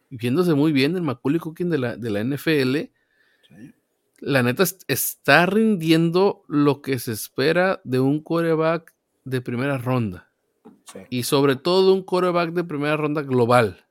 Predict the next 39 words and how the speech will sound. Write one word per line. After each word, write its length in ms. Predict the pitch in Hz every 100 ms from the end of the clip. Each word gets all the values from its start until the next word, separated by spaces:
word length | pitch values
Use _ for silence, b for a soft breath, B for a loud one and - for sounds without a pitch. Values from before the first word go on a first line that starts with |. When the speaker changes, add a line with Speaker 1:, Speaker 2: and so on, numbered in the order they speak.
| _ _ _ _
Speaker 1:
Prim-, 240 | 117 123 -
o 160 | 127
sea, 80 | 123
Speaker 2:
Sí, 80 | 202
Speaker 1:
primer-, 380 | 113 117 151 -
primera 220 | 131 185
selección 400 | 160 127 131 147
Speaker 2:
exactamente. 260 | 160 151 147 123
Speaker 1:
global. 240 | 110 90 B B B
Speaker 2:
Sí. 180 | - 113 101 b b b
Speaker 1:
Se 120 | - 123
está 140 | 160
esperando 500 | 156 175 156 160 143
eso, 300 | 113 - 107
¿no? 120 | 139
Entonces 460 | 165 - 143 151 127
esperemos 360 | 127 131 151 -
que 80 | 139
les 120 | 113
dure 160 | 143
mucho 260 | 160 156 165
los 140 | 151 127
Bengals 560 | 143 151 185 175 - - _ _ _ _ _ _
y 160 | 131 117
que 120 | 117
no 100 | 117
se 100 | -
terminen 280 | 120 117 131
de 60 |
acabar 220 | 120 107 117
las 120 | 120
rodillas. 560 | 117 110 117 120 104
<laughs> 1080 | 98 - - - _ _ _ - - - -
Speaker 2:
Lamentablemente 540 | 120 117 120 139 127
Speaker 1:
De 20 | 139
Joe 140 | 175
Burrow, 120 | 165 123
Speaker 2:
para, 60 | 120
Speaker 1:
¿no? 220 | 117